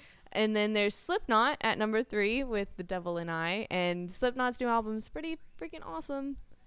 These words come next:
So, Slipknot, though, 'cause Corey Taylor and his voice, though.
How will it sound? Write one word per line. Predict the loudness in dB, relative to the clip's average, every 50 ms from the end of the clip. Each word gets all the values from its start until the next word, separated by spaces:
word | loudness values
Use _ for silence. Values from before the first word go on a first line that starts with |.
| -20 -18 -18 -16
So, | -12 -6 -4 -2 -2 0 0 -2 -2 -4 -8 -10 -12 -16 -18 -18 -20 -18 -16
Slipknot, | -2 4 4 4 6 6 6 6 6 8 8
though, | 8 8 8 8
'cause | 6 6 4 4 4 2
Corey | 4 6 6 8 6 6
Taylor | 4 2 2 4 4 4 4 4 4
and | 2 2 2
his | 2 2 0 0
voice, | 0 2 4 4 4 2 -2 -6
though. | -6 -6 -6 -8 -10